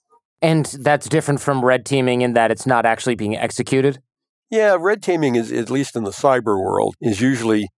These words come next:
Speaker 2: you get some team outside the company who knows nothing about the company, and they see what they can find externally about the company, particularly in cyberspace. You try to hack your way into the company. Well, guess what? They always get in. So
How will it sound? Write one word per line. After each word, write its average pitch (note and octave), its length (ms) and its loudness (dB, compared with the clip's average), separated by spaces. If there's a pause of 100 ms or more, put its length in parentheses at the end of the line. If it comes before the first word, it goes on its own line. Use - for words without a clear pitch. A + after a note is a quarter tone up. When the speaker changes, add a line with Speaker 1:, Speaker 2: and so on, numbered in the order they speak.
(160)
Speaker 2:
you A#2 100 -2
get B2 180 0
some A2+ 540 -2
team A2+ 500 0
outside A2 480 0
the - 60 -4
company F#2+ 460 -2 (220)
who C3+ 120 0
knows A2+ 420 0 (360)
nothing C#3 320 2
about - 240 -2
the - 60 -10
company, - 420 -2 (320)
and A2 240 -2
they G#2 100 0
see D#3 220 -2
what B2 140 0
they A2 140 0
can G2+ 180 -8
find G#2+ 480 2
externally G2+ 680 0 (160)
about F#2+ 280 0
the A2+ 80 -2
company, E2+ 380 -2 (380)
particularly A2 340 -4
in F2 60 -4
cyberspace. A2 760 0 (200)
You C3 160 -4
try C#3 200 0
to A2+ 60 0
hack A2+ 240 -2
your A2 120 0
way G2+ 240 2
into F#2+ 200 -2
the F2+ 100 -8
company. - 420 -4 (640)
Well, E3 180 2
guess B2+ 260 -2
what? F2 200 -4
They G2 120 0
always F#2 280 2
get E2+ 160 -2
in. - 160 0 (240)
So A2 340 -2